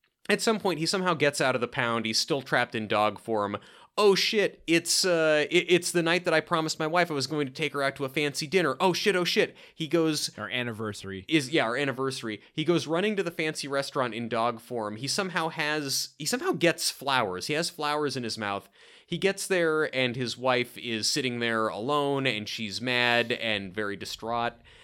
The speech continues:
Speaker 1: And then she sees the dog outside and gets, uh, and, and gets in the, in the car and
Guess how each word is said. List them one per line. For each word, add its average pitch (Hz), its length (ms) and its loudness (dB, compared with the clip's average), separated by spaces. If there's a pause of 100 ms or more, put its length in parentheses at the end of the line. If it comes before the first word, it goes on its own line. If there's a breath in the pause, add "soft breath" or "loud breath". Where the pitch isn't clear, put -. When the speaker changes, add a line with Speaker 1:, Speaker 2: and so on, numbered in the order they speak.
(180 soft breath)
Speaker 1:
And 135 220 0
then 127 220 0
she 151 140 -2
sees 175 280 -2
the 143 100 -4
dog 139 300 0
outside 120 840 0 (320 loud breath)
and 120 520 2 (140)
gets, 127 460 0
uh, 98 520 0 (840)
and, 131 200 0
and 120 220 -2
gets 131 280 4
in 117 140 -2
the, 98 300 -2
in 110 100 -6
the 101 60 -6
car 92 600 -4 (360 soft breath)
and 147 400 2